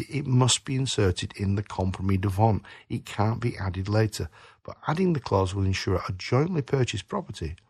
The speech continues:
will automatically pass to the survivor. And of course, probably the most widely used succession strategy or solution is to hold your investment assets in an assurance vie.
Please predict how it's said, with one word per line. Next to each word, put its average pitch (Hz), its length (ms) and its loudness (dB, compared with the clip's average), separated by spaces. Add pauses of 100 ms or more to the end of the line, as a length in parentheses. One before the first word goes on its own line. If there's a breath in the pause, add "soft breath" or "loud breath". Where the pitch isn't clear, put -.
will 104 140 -2
automatically 120 760 0
pass - 400 -6 (360)
to 101 160 4
the 87 120 0
survivor. 95 540 2 (800)
And 226 100 2
of 226 80 0
course, 240 300 0
probably 123 340 4
the 117 60 6
most 110 240 2
widely 127 480 4
used 131 320 2
succession - 460 -2
strategy 139 500 -2
or 156 160 2
solution 156 560 0 (440 loud breath)
is 147 120 -2
to 151 100 -2
hold 143 280 4
your 143 140 2
investment 120 560 4
assets 135 520 -4
in 95 260 0 (100)
an 131 160 -2
assurance 107 560 0
vie. 208 260 -2